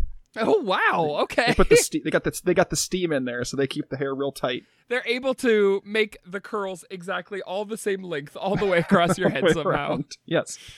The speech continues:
Speaker 1: That's incredible.
Speaker 2: Yes, yes.
Speaker 1: Cool.
Speaker 2: I'm ordering the potato skins.
Speaker 1: Okay.
Speaker 2: What, uh, what haircut do I
Speaker 1: Uh,
Speaker 2: get?
Speaker 1: for you, that's a reverse mullet. Short in back, long in front. You have just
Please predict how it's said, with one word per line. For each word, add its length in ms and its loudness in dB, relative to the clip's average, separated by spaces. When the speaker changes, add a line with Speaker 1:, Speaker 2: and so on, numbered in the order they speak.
Speaker 1:
That's 160 -2
incredible. 440 -2
Speaker 2:
Yes, 220 -4
yes. 60 -20
Speaker 1:
Cool. 320 2
Speaker 2:
I'm 180 2
ordering 540 2
the 300 2
potato 480 4
skins. 680 -6
Speaker 1:
Okay. 80 4
Speaker 2:
What, 40 0
uh, 380 0
what 140 -2
haircut 320 -4
do 80 2
I 40 6
Speaker 1:
Uh, 260 4
Speaker 2:
get? 140 -10
Speaker 1:
for 140 -6
you, 480 -2
that's 300 -2
a 40 0
reverse 460 -4
mullet. 380 -6
Short 380 -2
in 160 -2
back, 280 2
long 760 6
in 180 4
front. 500 0
You 120 4
have 140 6
just 200 -4